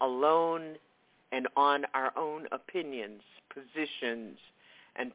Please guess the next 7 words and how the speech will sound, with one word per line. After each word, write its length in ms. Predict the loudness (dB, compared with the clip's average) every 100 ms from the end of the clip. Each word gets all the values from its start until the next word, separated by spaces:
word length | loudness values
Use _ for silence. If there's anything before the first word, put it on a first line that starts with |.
| -2
posture 720 | 2 2 0 -18 -16 -14 -16 _ _ _ _ _ _ _ _
without 560 | -12 -10 0 4 4 0
acquiring 680 | -6 -6 0 2 0 -2
the 80 | -10
consideration 1080 | -12 -16 -12 -6 -4 0 0 -2 -6 -12 -12 -18 _ _ _ _ 4
or 160 | 4 4
influence 720 | -6 -12 -8 -4 0 0 -2